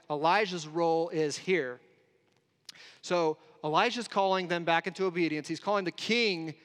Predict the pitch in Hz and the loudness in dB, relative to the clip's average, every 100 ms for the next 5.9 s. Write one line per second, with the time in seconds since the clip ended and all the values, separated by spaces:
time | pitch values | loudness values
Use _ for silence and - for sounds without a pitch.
0 | _ 139 160 165 170 156 165 147 156 151 | _ 0 2 2 -2 -2 -4 0 -2 -2
1 | 143 143 143 139 135 131 - _ _ - | -6 -10 -10 -8 -8 -10 -14 _ _ -10
2 | 170 226 202 196 190 165 - _ _ _ | -2 0 4 2 2 -4 -20 _ _ _
3 | 139 160 156 147 151 151 143 131 131 127 | -4 -2 -2 -2 -2 -2 -6 -6 -12 -14
4 | 131 131 - - - _ 143 156 143 160 | -14 -16 -16 -18 -20 _ -12 -10 -10 -4
5 | 160 165 - 160 160 147 156 156 - | -2 -2 -2 -2 -2 -2 -6 -8 -10